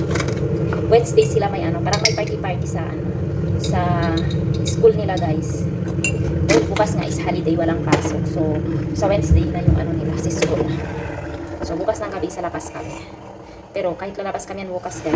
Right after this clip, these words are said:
siguro maaga din kami, ah, lalabas bukas kasi kailangan mga nine or ten, nasa bahay na kami kasi kailangan yung dalawang alaga ko is matutulog sila ng ma-, maaga guys dahil kinabukasan may pasok nga sila. Kasi parang may ano sila, may kaganapan sa school nila guys sa Wednesday,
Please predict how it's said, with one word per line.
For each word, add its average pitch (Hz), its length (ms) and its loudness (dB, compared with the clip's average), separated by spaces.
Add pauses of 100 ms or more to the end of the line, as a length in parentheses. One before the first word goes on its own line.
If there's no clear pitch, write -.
siguro - 240 2
maaga 226 240 2
din 175 160 -2
kami, 190 240 -2
ah, 202 80 -6 (160)
lalabas 175 400 -4
bukas 170 320 -10
kasi 190 320 -8 (400)
kailangan 185 400 -2 (560)
mga 196 160 -4
nine 180 240 -6
or 170 160 -4
ten, 165 320 -10 (160)
nasa 185 160 -10
bahay 165 240 -6
na 170 160 -10
kami 165 160 -14
kasi 185 320 -10
kailangan 175 320 -6
yung 170 160 -8
dalawang 170 240 -6
alaga 160 320 -10
ko - 80 -18
is - 320 -10 (160)
matutulog 185 400 -6
sila 160 160 -8
ng 175 80 -6
ma-, 160 240 -10
maaga 156 400 -6
guys 151 240 -10
dahil 170 160 -8 (160)
kinabukasan 160 640 -10 (320)
may 190 160 -8
pasok 175 320 -10
nga 175 160 -14
sila. 160 240 -16 (480)
Kasi 185 160 -16
parang 180 240 -10
may 180 80 -8
ano 180 160 -10
sila, - 240 -20 (400)
may 185 400 -2
kaganapan 185 560 0
sa - 160 -10
school 175 240 -8
nila 170 160 -6
guys 165 240 -10
sa 165 80 -8
Wednesday, 156 560 -10